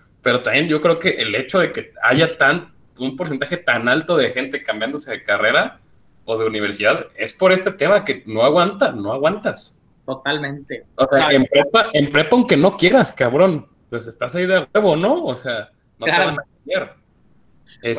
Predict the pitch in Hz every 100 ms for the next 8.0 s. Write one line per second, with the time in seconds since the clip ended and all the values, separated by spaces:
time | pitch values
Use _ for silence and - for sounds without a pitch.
0 | 180 170 110 92 - - 107 - 139 -
1 | 160 165 208 220 220 - _ _ _ _
2 | _ _ _ _ 156 196 214 220 160 151
3 | 190 139 139 139 160 208 185 180 165 -
4 | 143 175 - - 196 208 202 160 143 160
5 | 180 170 143 135 127 143 160 143 135 170
6 | - _ _ 131 131 190 - - _ _
7 | - - _ _ _ _ - 104 104 -